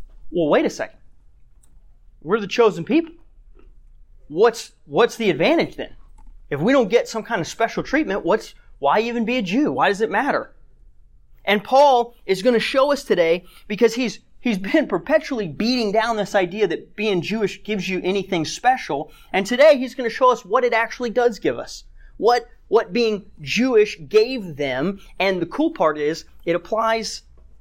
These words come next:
to us in the church as well. The same thing that was given to the Jews that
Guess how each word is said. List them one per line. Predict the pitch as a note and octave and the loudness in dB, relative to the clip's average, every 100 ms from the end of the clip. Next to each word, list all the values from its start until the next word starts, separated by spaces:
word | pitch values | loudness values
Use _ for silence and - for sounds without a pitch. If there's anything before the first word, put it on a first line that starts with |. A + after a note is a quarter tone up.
| - | -8
to | - - | -4 2
us | A3 E3 - - | 4 2 -2 -8
in | D#3 | -6
the | D#3+ | -6
church | - F3+ E3 | -2 -2 -2
as | D3+ | -6
well. | F#3+ F3+ - - - - - - | -4 -4 -4 -10 -20 -20 -20 -8
The | D3+ | -6
same | - - A#3 B3 | -4 -2 -2 -2
thing | A#3+ A#3+ G#3 | -2 -2 -2
that | G3 | -4
was | D#3+ C#3 | -6 -4
given | F#3+ F3+ | -6 -6
to | E3+ | -8
the | D3+ | -10
Jews | C3+ G3+ E3+ D#3+ | -8 -6 -6 -2
that | D#3 - | -2 -2